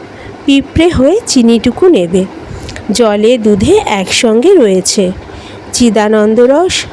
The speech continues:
আর বিষয় রস। হংসের মতো দুধটুকু নিয়ে জলটি ত্যাগ করবে, আর পানকৌড়িটির মতো গায়ে জল লাগছে ঝেড়ে ফেলবে, আর পাকাল মাছের মতো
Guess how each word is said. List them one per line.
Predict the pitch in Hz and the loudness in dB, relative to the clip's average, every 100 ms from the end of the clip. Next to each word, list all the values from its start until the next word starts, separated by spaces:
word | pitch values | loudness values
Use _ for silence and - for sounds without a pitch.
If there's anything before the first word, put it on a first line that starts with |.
| - - | -8 -2
আর | 339 | 0
বিষয় | 220 190 226 190 185 | 0 0 0 0 2
রস। | 180 175 - - - - - | 0 0 -4 -8 -18 -18 -14
হংসের | - 220 196 185 - 285 339 | -4 -2 0 -2 0 2 4
মতো | 370 - 277 415 - - | 2 2 -2 -2 -12 -4
দুধটুকু | 202 196 - - 240 311 | 0 0 -2 -4 0 4
নিয়ে | 349 302 254 370 - - - - | 4 4 0 -2 -12 -20 -10 -2
জলটি | 226 190 202 415 508 | 0 0 2 2 2
ত্যাগ | 240 175 - | -2 -4 -2
করবে, | 185 175 175 202 - - - - - - - - | 0 2 0 -2 -4 -20 -20 -20 -20 -18 -10 -4
আর | 466 - | -4 -2
পানকৌড়িটির | 254 226 240 240 285 285 311 349 381 | -4 0 -2 2 2 4 2 2 4
মতো | 403 392 - 311 - - - - - - 214 | 2 0 0 -2 -4 -18 -20 -18 -10 -4 0
গায়ে | 208 208 220 | 0 0 0
জল | 190 196 202 | 0 0 2
লাগছে | 226 240 233 220 330 392 - - - - - | 2 0 0 0 0 0 -4 -16 -16 -8 -2
ঝেড়ে | 339 403 392 | 2 2 2
ফেলবে, | 320 302 269 294 311 - - - - | 2 2 2 0 -2 -12 -18 -18 -8
আর | 220 226 - | -6 -6 -6
পাকাল | 180 - 202 | -6 0 2
মাছের | 226 233 - 330 | 2 0 2 4
মতো | 359 359 262 | 4 2 0